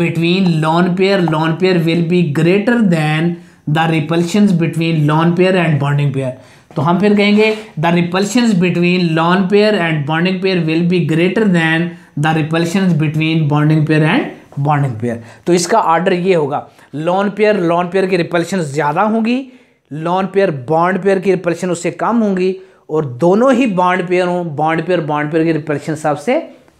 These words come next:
कम होगी। ठीक है, अब देखते हैं हायर इलेक्ट्रॉनिक चार्ज डेंसिटी। हमने यहाँ तक स्टडी किया सिंगल बॉन्ड। कौन सी चीज़ स्टडी की? सिंगल बॉन्ड।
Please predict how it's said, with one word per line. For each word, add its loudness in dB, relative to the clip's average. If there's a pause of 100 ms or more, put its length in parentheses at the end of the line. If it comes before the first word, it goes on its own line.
(120)
कम -4
होगी। -8 (160)
ठीक 0
है, 0 (420)
अब 0
देखते -2
हैं 0
हायर -4
इलेक्ट्रॉनिक -4
चार्ज 0 (120)
डेंसिटी। -6 (680)
हमने 2
यहाँ 2
तक 0
स्टडी -2
किया -4
सिंगल -10
बॉन्ड। -10 (120)
कौन -6
सी -6
चीज़ -2
स्टडी 2
की? 2 (520)
सिंगल 0
बॉन्ड। -2